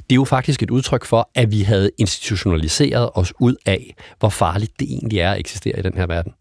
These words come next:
Øh, og vi havde skabt den, den stabilitet, som, som Rasmus taler om. Når den bliver væk, så opdager vi, hvad der er nedenunder.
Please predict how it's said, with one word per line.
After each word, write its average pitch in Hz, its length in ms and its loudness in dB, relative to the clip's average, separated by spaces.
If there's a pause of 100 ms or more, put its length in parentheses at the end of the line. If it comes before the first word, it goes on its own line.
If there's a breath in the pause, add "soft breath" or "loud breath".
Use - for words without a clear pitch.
(720 soft breath)
Øh, 110 160 4
og 110 140 2
vi 101 60 2
havde 98 200 2
skabt 107 260 -2
den, 101 100 2 (120)
den 98 100 0
stabilitet, - 560 -2
som, 98 220 2
som - 140 -2
Rasmus 85 320 -2
taler 104 260 -2
om. 98 120 -2 (260 loud breath)
Når 107 120 4
den 147 260 0
bliver 123 180 2
væk, 104 380 -2
så - 160 2
opdager - 520 0
vi, 101 200 0 (280 loud breath)
hvad 101 180 2
der 92 80 2
er 95 180 0
nedenunder. 117 580 0